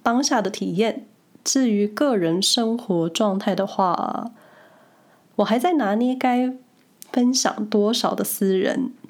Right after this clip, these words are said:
不过可以 follow 我的 Instagram，因为我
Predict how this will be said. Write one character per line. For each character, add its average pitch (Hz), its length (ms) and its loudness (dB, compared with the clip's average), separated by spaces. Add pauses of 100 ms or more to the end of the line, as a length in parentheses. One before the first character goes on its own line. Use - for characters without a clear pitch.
(160)
不 254 100 0
过 339 140 0
可 254 180 2
以 226 140 2
follow 214 300 2
我 175 80 2
的 180 80 -2
Instagram， 208 640 0
因 233 260 4
为 233 240 2
我 180 260 0